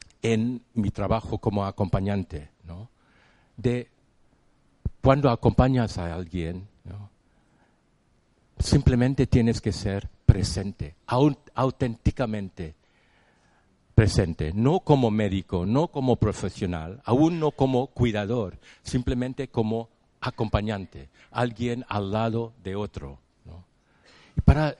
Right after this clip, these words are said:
hacer eso, tú tienes que ser presente a ti, ¿no?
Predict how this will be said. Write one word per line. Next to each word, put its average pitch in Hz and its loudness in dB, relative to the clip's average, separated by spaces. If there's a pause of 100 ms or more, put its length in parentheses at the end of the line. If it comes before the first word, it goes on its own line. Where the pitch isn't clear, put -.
hacer 175 0
eso, 123 -4
tú 143 2
tienes 170 2
que 123 0
ser 147 -4
presente 135 -2 (220)
a 113 -2
ti, 160 -6 (640)
¿no? 95 -16